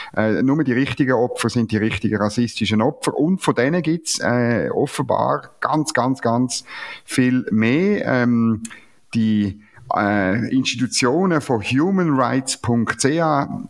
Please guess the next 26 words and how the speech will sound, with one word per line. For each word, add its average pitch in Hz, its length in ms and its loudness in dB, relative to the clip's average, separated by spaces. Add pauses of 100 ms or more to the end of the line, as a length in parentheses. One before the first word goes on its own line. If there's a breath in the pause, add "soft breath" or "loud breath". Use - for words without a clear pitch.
die 135 200 2
haben 131 560 0 (440 loud breath)
im 113 260 2
letzten 120 460 0
Jahr 107 220 2
siebenhundertacht 143 880 0
Fälle 117 320 0
von 101 260 -2
Diskriminierungen, 156 1200 0 (340 loud breath)
äh, 143 300 2
gefunden. 180 680 0
Das - 260 -2
gibt 117 160 -2
ein 101 40 -2
Schweizer 131 560 0
Beratungsnetz 135 1120 0
für 110 300 0
Opfer - 340 0
von 117 140 0
Rassismus. 165 680 0 (240 loud breath)
Und 131 160 0
das 127 120 -2
sind 123 200 0
achtundsiebzig 139 920 -2
Fälle 123 520 0
mehr 113 460 2